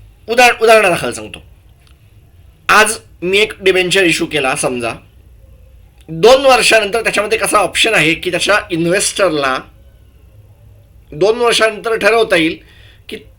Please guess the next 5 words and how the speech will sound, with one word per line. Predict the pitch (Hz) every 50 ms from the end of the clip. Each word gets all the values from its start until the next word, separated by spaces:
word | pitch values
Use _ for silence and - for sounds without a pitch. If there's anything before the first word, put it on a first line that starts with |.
| _ -
ते | 226 226 240 269 277 - - - _ _ _ _ _ - - _ _ _ - _ - - - - - - - - - - _ - _ _ _ _ _ _ _ _ _ _ - - - -
शेअर्समध्ये | - - - 196 202 233 262 262 254 247 240 226 202 220 233
कन्व्हर्ट | 226 - - 208 185 170 170 180 202 240 233
करायचे | - - - 196 190 190 196 180 - 220
आहेत | 214 180 160 175